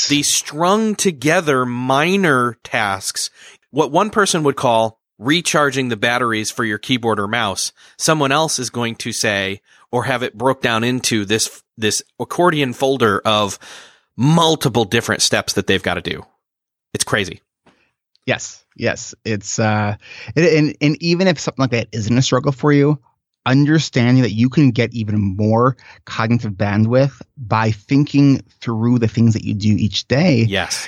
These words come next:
Speaker 2: You know, you know, how do I reduce the steps? How do I reduce decision making? How do I, you know, systemize and automate?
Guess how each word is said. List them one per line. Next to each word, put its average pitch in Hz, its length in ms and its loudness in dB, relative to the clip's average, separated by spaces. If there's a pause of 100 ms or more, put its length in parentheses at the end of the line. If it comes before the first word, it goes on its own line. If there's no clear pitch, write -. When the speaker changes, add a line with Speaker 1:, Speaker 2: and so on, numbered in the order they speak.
Speaker 2:
You 127 120 2
know, 131 160 4
you 139 100 2
know, 147 120 4
how 117 200 -2
do 156 140 4
I 151 80 4
reduce 117 500 -2
the - 60 -12
steps? 110 400 -4
How 113 120 -6
do 117 140 -2
I 110 40 -2
reduce 104 380 -4
decision 107 460 0
making? 104 360 0
How 104 140 0
do 110 140 2
I, 104 240 0 (320)
you 110 80 0
know, 104 60 4
systemize 113 800 2
and 95 220 -4
automate? 113 480 0